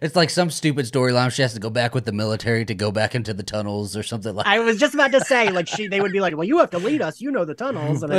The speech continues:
Speaker 1: That's
Speaker 2: like,
Speaker 1: fucking,
Speaker 2: "No."
Speaker 1: that has been done in The Descent too. It was supposed to be done with Emily DeRaven's character in Hills Have Eyes too. It's just, they would do some shit. They would do some shit like that. And it wouldn't be the main actress.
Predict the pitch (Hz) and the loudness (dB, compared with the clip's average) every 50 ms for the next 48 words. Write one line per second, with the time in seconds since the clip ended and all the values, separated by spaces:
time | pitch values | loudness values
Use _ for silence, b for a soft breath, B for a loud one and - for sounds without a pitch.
0 | 190 180 151 165 180 175 - - 190 175 156 151 151 151 143 135 131 113 104 104 | 2 2 4 4 4 4 6 6 6 6 6 6 6 6 6 4 2 0 -2 -4
1 | 95 92 101 101 98 95 92 87 82 82 95 - - 107 98 - - - - 175 | -4 -2 -2 -2 -2 -4 -4 -6 -6 -8 -8 -6 -4 -6 -6 -6 -2 4 6 6
2 | 185 190 190 190 185 156 123 113 110 - - 120 - - 160 190 208 - - 147 | 8 8 6 6 4 4 2 2 0 0 -2 -2 0 2 2 2 2 0 -2 -2
3 | 120 123 117 107 110 113 113 110 107 92 95 123 123 127 127 120 117 110 95 101 | -2 -2 0 0 0 0 0 -2 -4 -6 -4 -4 -2 0 0 0 -2 -2 -2 -2
4 | 98 101 117 135 147 147 131 120 120 110 104 - - 110 107 107 107 92 104 107 | -2 0 0 0 0 0 0 -2 -4 -4 -4 -2 -2 0 0 0 0 0 0 0
5 | 104 98 98 101 90 85 120 120 98 104 104 92 101 113 131 139 135 123 - - | 0 0 -2 -4 -2 0 0 0 0 0 0 2 2 2 2 2 0 -2 -2 -2
6 | 139 123 127 135 139 139 135 120 - 120 - - - - 101 90 98 - - B | 0 0 0 0 0 -2 -2 -4 -8 -10 -12 -12 -14 -16 -16 -16 -18 -20 -20 B
7 | B B B B B - 113 117 117 113 104 90 110 117 117 - - 98 85 - | B B B B B -4 -2 -2 -2 -4 -4 -4 -4 -4 -4 -4 -6 -8 -8 -8
8 | 85 78 71 - - _ _ _ - 107 117 127 139 135 117 151 170 156 - 160 | -10 -10 -12 -12 -16 _ _ _ -4 -2 0 0 0 0 2 2 2 2 2 0
9 | 135 - - 165 - 120 127 131 120 104 95 90 80 82 B B B B B - | 0 0 0 -2 0 0 0 -2 -2 -4 -6 -8 -8 -10 B B B B B -8
10 | 107 117 120 117 139 160 170 170 175 165 147 135 131 135 135 135 139 147 143 - | -6 -4 -4 -2 -2 -2 0 0 0 0 0 0 -2 0 0 2 4 4 2 2
11 | - 85 - - - - - | 0 -6 -10 -10 -12 -14 -16